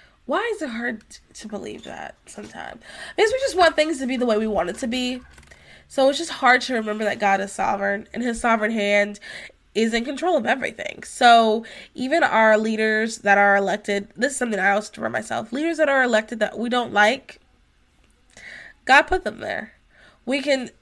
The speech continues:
and I know it's hard, I know it's controversial, and I know I've said this before on my Facebook, people got mad at me. Joe Biden is in office because God put him there. Every person that has ever been elected is in office because God put them there.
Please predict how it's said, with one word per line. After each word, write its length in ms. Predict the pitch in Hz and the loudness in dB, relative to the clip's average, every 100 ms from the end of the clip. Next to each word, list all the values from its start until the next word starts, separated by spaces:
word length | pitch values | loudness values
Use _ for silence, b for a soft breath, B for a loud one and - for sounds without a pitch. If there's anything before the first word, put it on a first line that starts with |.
| _ - | _ 2
and 140 | 233 | 6
I 80 | 226 | 6
know 180 | 240 233 | 6 0
it's 120 | 233 | -2
hard, 340 | 240 220 277 | 0 4 4
I 20 | |
know 140 | 226 208 | 4 2
it's 80 | 214 | 2
controversial, 720 | 226 226 202 214 226 269 302 | -2 0 0 -2 -2 -2 2
and 120 | 202 | 2
I 60 | 208 | 4
know 140 | 202 | 4
I've 140 | 208 | 4
said 120 | 220 220 | 2 -4
this 140 | 233 | -6
before 180 | 220 220 | -2 0
on 80 | 214 | 0
my 60 | |
Facebook, 340 | 208 220 254 277 | 0 -4 -4 -6
people 160 | 208 | -2
got 180 | 208 190 | -2 0
mad 220 | 196 196 | 2 2
at 80 | 202 | 0
me. 220 | 233 247 254 B B B _ | -2 -8 -12 B B B _
Joe 160 | 285 320 | 2 4
Biden 320 | 294 320 269 | 4 4 0
is 80 | 226 | 2
in 80 | |
office 360 | 226 262 208 208 | 2 2 -4 -6
because 300 | - 226 220 | -6 -4 0
God 300 | 214 214 202 | 6 6 6
put 140 | 208 | -2
him 120 | - - | -4 -6
there. 340 | - 208 202 _ _ _ _ _ 247 | -6 -8 -12 _ _ _ _ _ 6
Every 540 | 320 302 294 330 330 | 6 4 -2 0 0
person 440 | 320 - 269 269 | -4 -4 -4 0
that 100 | 233 | -2
has 100 | 233 | 0
ever 220 | - 208 226 | -2 -2 -2
been 120 | 254 | -2
elected 600 | 269 247 247 202 190 208 B B B B | 0 0 -2 -4 -6 -8 B B B B
is 160 | 208 233 | -4 -4
in 120 | 226 | -4
office 380 | - 269 311 220 | 2 2 2 -6
because 300 | 214 226 208 | -6 -6 -4
God 320 | 220 220 226 | 0 0 -2
put 180 | - 294 | -6 -8
them 200 | - 117 | -6 -8
there. 300 | - - 226 | -10 -10 -14